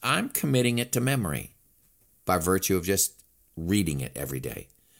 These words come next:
I fully expect within a month or so that I probably will be able to quote this thing verbatim and have it committed to my memory, because this is what I believe. If my Bible were taken away,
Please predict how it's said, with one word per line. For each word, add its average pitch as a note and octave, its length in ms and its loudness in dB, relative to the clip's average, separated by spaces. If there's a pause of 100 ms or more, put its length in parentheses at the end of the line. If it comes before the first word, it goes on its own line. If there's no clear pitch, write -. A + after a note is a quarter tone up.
(280)
I G#2 120 0
fully A#2 300 4
expect - 380 2
within G2+ 240 0
a F#2+ 60 2
month G2+ 260 0
or A2 60 0
so B2+ 380 0 (320)
that G2 160 2
I G2+ 160 4
probably A2 520 2
will G#2 140 2
be G#2 140 4
able G2+ 160 0
to G2 40 2
quote G#2 360 0
this - 260 0
thing G2 320 2 (640)
verbatim D#2+ 560 2 (1040)
and F2 120 -2
have E2+ 140 -4
it D#2+ 80 -8
committed F#2 360 0
to E2+ 60 0
my D#2+ 140 -2
memory, D2 460 -6 (720)
because D#2+ 340 0
this - 320 4
is A2 240 4
what E2+ 160 0
I C#2+ 80 -2
believe. C#2+ 460 -4
If A2+ 200 2
my G2 200 2
Bible A#2+ 460 2
were A2+ 120 2
taken G#2+ 380 -2
away, C#2 400 -4